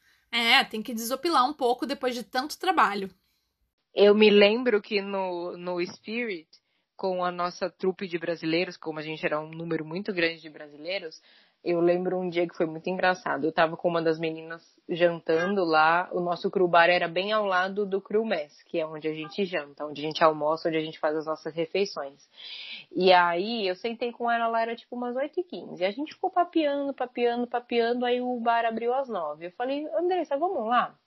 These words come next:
Speaker 2: Vamos lá dar uma olhada pra ver como é que tá?" Aí eu falei, "Olha, mas não vamos demorar, porque olha o jeito que eu vim também, né? Eu tô de camiseta e calça larga, e eu não quero demorar, porque amanhã eu vou trabalhar cedo." "Ah, tudo bem, vamos passar,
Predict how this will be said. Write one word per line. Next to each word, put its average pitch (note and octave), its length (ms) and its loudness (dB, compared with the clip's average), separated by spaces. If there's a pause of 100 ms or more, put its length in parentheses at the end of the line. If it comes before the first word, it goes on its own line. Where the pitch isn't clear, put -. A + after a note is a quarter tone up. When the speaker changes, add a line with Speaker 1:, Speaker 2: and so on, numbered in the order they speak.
(440)
Speaker 2:
Vamos C#4 320 0
lá G3 260 -4 (580)
dar F3 120 4
uma E3+ 100 0
olhada F3+ 360 4
pra E3+ 100 -4
ver D#3+ 140 -10
como D#3 180 -12
é D#3 80 -12
que - 100 -20
tá?" F#3+ 380 0 (440)
Aí F#3 140 0
eu - 20 -12
falei, A3+ 220 0
"Olha, F#3 180 2
mas F#3+ 160 -8
não A3+ 100 -8
vamos D4+ 280 -4
demorar, G3+ 600 -2
porque G3 300 -6
olha A#3 220 2
o - 20 0
jeito D4+ 240 -6
que E4 60 -4
eu D#4 100 0
vim G3 220 -6
também, D3+ 400 -8
né? F#3 180 -2
Eu G3 60 -6
tô F#3+ 120 -4
de F3 120 -6
camiseta F#3 840 0
e D3 60 -4
calça F3 360 -4
larga, D#3+ 800 2 (920)
e F3+ 880 0
eu G3+ 80 2
não A3 80 -2
quero G#3+ 220 2
demorar, F#3+ 340 2
porque - 140 -8
amanhã G#3 180 -4
eu G#3+ 40 -4
vou A3 100 -6
trabalhar G#3+ 420 2
cedo." F3+ 300 -8
"Ah, D4+ 180 0
tudo D#4+ 240 -2
bem, B3+ 260 2
vamos B3+ 260 -4
passar, B3+ 380 -4